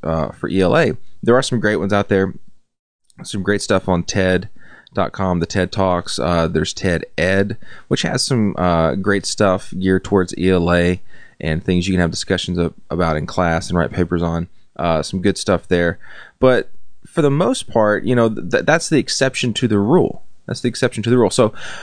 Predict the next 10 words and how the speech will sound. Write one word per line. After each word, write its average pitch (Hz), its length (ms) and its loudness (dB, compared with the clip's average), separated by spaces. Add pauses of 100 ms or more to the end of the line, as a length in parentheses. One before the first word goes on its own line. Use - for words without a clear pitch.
(120)
what 123 160 2
I - 140 0
wanted 180 260 2
to 101 80 0
do 90 280 4
was 90 220 2
create 107 340 2
a, 73 240 2 (200)
a 71 260 2
website 90 640 2